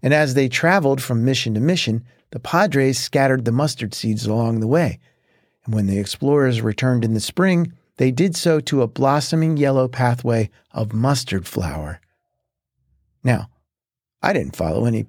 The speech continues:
golden pathway to the market, but I did pass one of those famous missions.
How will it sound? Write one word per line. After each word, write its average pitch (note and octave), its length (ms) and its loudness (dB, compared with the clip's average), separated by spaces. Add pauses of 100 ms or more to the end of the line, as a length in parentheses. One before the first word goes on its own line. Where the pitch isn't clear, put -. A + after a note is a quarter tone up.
(120)
golden C3 400 2
pathway B2 480 0
to A2 80 2
the G2 100 -4
market, A#2+ 440 -2 (300)
but - 120 -6
I D2+ 160 -6
did F3+ 260 0
pass G#2+ 320 -2
one A2+ 160 0
of A2 100 2
those A2+ 260 0
famous B2+ 420 0
missions. B2+ 640 -2